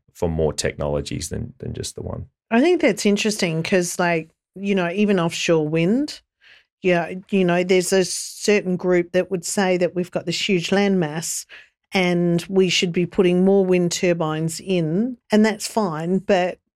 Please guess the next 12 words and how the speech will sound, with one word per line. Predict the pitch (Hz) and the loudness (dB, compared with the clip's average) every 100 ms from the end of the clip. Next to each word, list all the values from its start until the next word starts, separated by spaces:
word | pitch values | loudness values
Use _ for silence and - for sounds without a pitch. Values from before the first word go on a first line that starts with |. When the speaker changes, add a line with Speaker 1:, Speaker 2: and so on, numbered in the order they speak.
| - | -6
Speaker 2:
that | 202 185 | -6 -2
landmass | 190 208 214 175 170 - | 2 2 2 2 -2 -4
is | 170 | -2
not | 190 180 | 0 0
necessarily | 185 170 - 160 - 170 170 170 | -2 -2 -6 -8 0 2 2 2
near | 170 | 0
transition, | 160 - 165 160 180 170 156 147 135 - - - - | -2 -2 0 0 0 0 -2 -6 -12 -16 -20 -20 -16
so | - 202 180 180 185 190 - - | -2 2 4 4 2 -2 -8 -16
transmission | - 185 170 165 180 - 165 | -8 -4 -4 -2 -2 0 -2
lines. | 151 - 165 | -4 -4 -2
So | - 190 | 2 2
that, | 185 226 190 | 2 0 -2